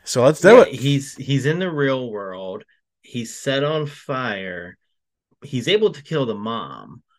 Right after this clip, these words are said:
Speaker 2: but then, like, the dad puts the blanket over him and, you know, she goes into wherever.
Speaker 1: What I always told myself was
Speaker 2: Mm-hmm.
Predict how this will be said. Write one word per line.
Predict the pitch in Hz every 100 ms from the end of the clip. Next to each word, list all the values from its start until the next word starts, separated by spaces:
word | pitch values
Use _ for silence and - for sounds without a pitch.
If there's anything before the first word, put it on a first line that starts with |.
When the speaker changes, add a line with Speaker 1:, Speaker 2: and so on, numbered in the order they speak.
| _ _
Speaker 2:
but | 123 113
then, | - 123 120 120 117
like, | 110 113 113 113 107 - _ _ _ _ _ _ -
the | 113 135 120
dad | 113 120 113 113
puts | - 143
the | 117
blanket | 117 113 113 117
over | 113 107 113
him | 110
and, | 107 104 101 - - - - -
you | 113
know, | 107 104
she | - 110 110
goes | 104 110 110
into | 110 104 113
wherever. | 107 104 123 160 139 110 107 104
Speaker 1:
What | - 139 214
I | - 233
always | 285 269 190 -
told | 156 151 139
myself | 131 135 143 135 127
was | 127 117 113 113 107 -
Speaker 2:
Mm-hmm. | 120 107 101